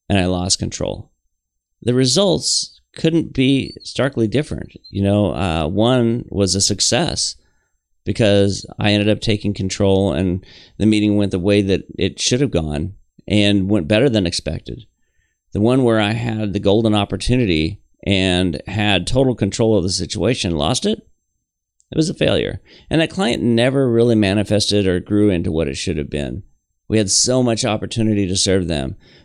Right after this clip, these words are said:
but I lost a lot of credibility in that meeting, and I lost a lot of credibility with myself. But I learned some hard lessons that I think really have helped me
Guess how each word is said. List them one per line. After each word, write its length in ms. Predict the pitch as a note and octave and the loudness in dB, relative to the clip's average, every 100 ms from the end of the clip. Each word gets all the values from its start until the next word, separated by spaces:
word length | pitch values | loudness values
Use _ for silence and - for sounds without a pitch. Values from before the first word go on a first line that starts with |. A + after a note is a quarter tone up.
| - | -2
but 120 | G2+ | 2
I 40 | A2 | 4
lost 300 | C3+ D#3+ D#3 | 2 2 0
a 60 | |
lot 160 | D#3 D3 | 0 0
of 80 | - | 0
credibility 520 | C#3 B2+ A#2 A#2+ A2+ | 0 2 4 4 4
in 120 | G#2 | 2
that 180 | F#2 D2 | 2 0
meeting, 460 | G2 G2 F#2+ G2+ - _ | 0 2 0 -2 -8 _
and 120 | - G2 | -2 0
I 40 | |
lost 300 | G2 G#2 - | 2 0 0
a 60 | G#2 | 0
lot 160 | G2+ | 0
of 60 | G2 | 0
credibility 520 | G#2+ G2 F2+ F#2+ F2+ | 2 2 2 2 2
with 160 | E2+ F#2 | 0 -2
myself. 560 | E2 - E2 F2+ - _ _ _ _ _ _ _ | -2 -2 -2 -2 -6 _ _ _ _ _ _ _
But 160 | - G#2 | -2 0
I 40 | |
learned 260 | G2+ A2+ B2+ | 2 2 2
some 140 | A2+ | 0
hard 220 | G#2 A2+ A2 | 0 0 2
lessons 420 | A#2 - F2 - | 0 0 0 0
that 100 | D#2 | -2
I 80 | F2+ | 0
think 320 | G2 F#2+ - _ - _ - | -2 -2 -6 _ -20 _ -2
really 280 | G#2+ G#2 G2 | 2 2 0
have 260 | F#2+ F2+ - - _ _ | -2 -2 -6 -18 _ _
helped 280 | - A#2+ G2+ | -4 -2 0
me 400 | G2+ F#2 E2+ | 0 0 -2